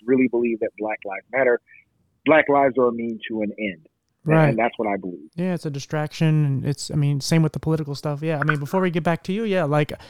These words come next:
Speaker 2: you know, I was talking about that because I, I forget the, the, the man's name. He was a seventeen-year-old bo-, kid who just got out of college,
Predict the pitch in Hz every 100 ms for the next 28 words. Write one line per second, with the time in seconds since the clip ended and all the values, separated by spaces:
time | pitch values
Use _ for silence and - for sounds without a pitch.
0 | - _ _ 160 151 156 151 175 196 190
1 | 143 135 139 139 143 139 143 143 135 131
2 | 147 160 - 143 160 143 - 143 139 139
3 | 135 127 - 147 143 143 127 135 139 135
4 | 123 175 170 160 156 151 139 151 - 165
5 | - 190 180 143 - - - - 160 170
6 | 165 170 156 151 135 - 151 160 156 147